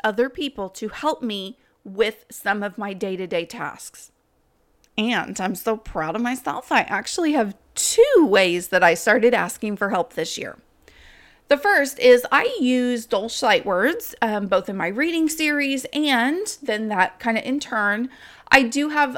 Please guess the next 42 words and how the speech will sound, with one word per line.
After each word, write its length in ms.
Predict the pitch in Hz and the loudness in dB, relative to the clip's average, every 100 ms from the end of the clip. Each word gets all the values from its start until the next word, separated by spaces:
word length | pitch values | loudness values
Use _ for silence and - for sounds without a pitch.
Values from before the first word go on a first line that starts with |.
| - | -8
several 360 | - 233 247 - | -2 0 0 0
I 100 | 208 | -2
E 140 | 233 | -2
P 240 | 233 233 214 | -6 -6 0
goals 320 | 190 196 226 | 0 0 -2
or 60 | |
several, 400 | 226 208 190 202 - | -4 -4 -6 -8 -10
several 380 | - 254 233 208 | -4 0 0 -2
students 720 | - - - 320 466 233 - | -4 -12 -4 -2 0 -2 -4
with 160 | 214 - | -6 -2
I 140 | 233 254 | 0 0
E 100 | 254 | -2
P 180 | 247 | -8
goals 380 | 214 208 185 - _ - _ | -6 -4 -6 -10 _ -20 _
focused 460 | _ 320 330 285 - | _ 0 2 -4 -4
on 180 | 240 233 | -2 -2
Dolch 300 | 214 202 - | 0 -2 -4
Sight 260 | - 175 - | -2 -2 -2
Word 200 | 156 - | -8 -8
lists. 440 | - - - - _ _ - _ | -12 -12 -18 -20 _ _ -20 _
So 280 | - 262 240 | 2 4 4
a 100 | 247 | 4
lot 280 | 240 262 311 | 4 2 2
of 80 | 277 | 2
it, 200 | 240 - | 2 2
a 120 | - 233 | 0 2
lot 240 | 240 320 | 2 2
of 80 | 262 | 2
them 160 | 233 226 | 2 0
have 480 | 247 214 202 196 - | -2 -2 0 -2 -4
a 60 | 220 | -4
decoding 720 | 185 185 - - 330 349 240 | -4 -10 -8 -2 0 2 4
goal, 400 | 202 180 180 190 | 4 4 2 0
but 120 | 233 | -6
then 140 | 254 247 | -4 -2
they 120 | 240 | -2
also 380 | - 220 - 226 | -4 -6 -2 -4
have 300 | 214 185 175 | -2 -4 -4
a 60 | 196 | -8
sight 360 | - 311 349 - | -4 -2 -2 -2
word 280 | 185 165 | -2 -2
goal. 320 | - 170 - | 0 -2 -2